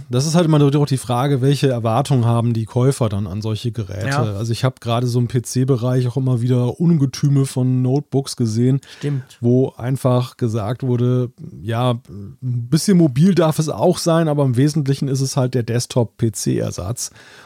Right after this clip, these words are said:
Speaker 1: Und dann wird dann halt geguckt, auf der einen Seite soll es ein großes Display haben, auf der anderen Seite soll es auch einigermaßen performant sein, aber eben auch vor allem nicht zu teuer. Und genau
Speaker 2: Ja.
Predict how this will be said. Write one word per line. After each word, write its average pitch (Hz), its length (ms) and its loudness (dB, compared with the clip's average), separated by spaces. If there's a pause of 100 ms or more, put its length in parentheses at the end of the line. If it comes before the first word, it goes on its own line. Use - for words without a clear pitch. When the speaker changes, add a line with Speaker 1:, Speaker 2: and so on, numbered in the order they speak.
(140)
Speaker 1:
Und 120 340 0
dann 117 380 0
wird 120 340 -4
dann 123 160 2
halt 123 420 0
geguckt, - 520 -2
auf - 160 -6
der 110 120 -6
einen 123 220 -2
Seite 127 440 0
soll 123 200 0
es 117 100 -4
ein 123 60 -4
großes 113 400 -2
Display 156 560 0
haben, 160 300 0
auf 127 80 -2
der - 100 -4
anderen 120 240 -2
Seite 123 320 -4
soll 120 200 0
es 110 120 -6
auch 101 280 -10
einigermaßen 151 720 0
performant 139 520 -2
sein, 139 200 -2
aber 160 320 0
eben 160 260 0
auch 131 140 -2
vor - 180 -8
allem 143 240 -2
nicht 143 180 0
zu 139 120 -6
teuer. 120 400 -4 (520)
Und 117 100 -2
genau 131 400 2
Speaker 2:
Ja. 139 40 -6